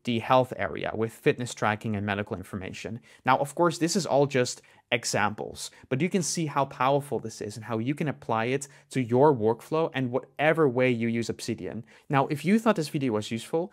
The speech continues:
you should really check out the community in the description below, where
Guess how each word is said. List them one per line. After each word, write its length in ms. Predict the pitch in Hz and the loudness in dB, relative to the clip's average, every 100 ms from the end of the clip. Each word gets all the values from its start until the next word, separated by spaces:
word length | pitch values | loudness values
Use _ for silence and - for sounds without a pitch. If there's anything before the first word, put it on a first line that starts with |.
| _ | _
you 80 | 143 | -4
should 160 | 143 127 | -2 2
really 220 | 156 190 | 2 2
check 260 | - 143 | -2 0
out 300 | 135 127 113 | 2 2 0
the 100 | 104 | -8
community 460 | 117 127 123 123 110 | -4 -2 -2 -2 -4
in 60 | 110 | -4
the 60 | |
description 500 | 107 107 - 110 113 | -4 -6 -6 -6 -8
below, 420 | 101 92 95 156 - - | -6 -2 0 -2 -4 -8
where 120 | - | 0